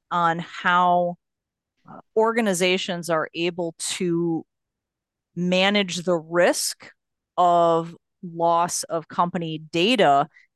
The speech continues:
They have got to use really hardcore levels of control with full device M D M enrollment. And frankly, you can only get there with an, with a company-owned device. So welcome. Thanks for coming back, Tom.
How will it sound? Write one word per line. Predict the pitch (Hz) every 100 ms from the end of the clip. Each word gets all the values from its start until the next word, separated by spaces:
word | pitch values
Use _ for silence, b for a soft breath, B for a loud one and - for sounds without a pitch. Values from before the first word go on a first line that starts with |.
| -
They | 175
have | 170 175 165 156 160
got | 180 160 185 -
to | 214
use | 175 170 160 151 156 -
really | 175 175 175
hardcore | 165 180 170 170 185 165
levels | 156 151 160 151
of | -
control | 165 151 175 160 156
with | 151 151 143
full | - - 175
device | 165 156 151 147 160 -
M | 165 160
D | 160 151
M | 151 151 -
enrollment. | 147 147 180 247 185 123
And | 175 -
frankly, | 262 262 254
you | 226
can | - 196
only | 185 185
get | 175 185 -
there | 175 160
with | 160 160
an, | 156 -
with | 160 160
a | 151
company-owned | 160 160 151 117 151 151
device. | 147 156 110 - -
So | - 302 208 -
welcome. | 214 302 - 254 - 156 -
Thanks | 240 320
for | 285
coming | 285 294 277
back, | 294 427 -
Tom. | 214 277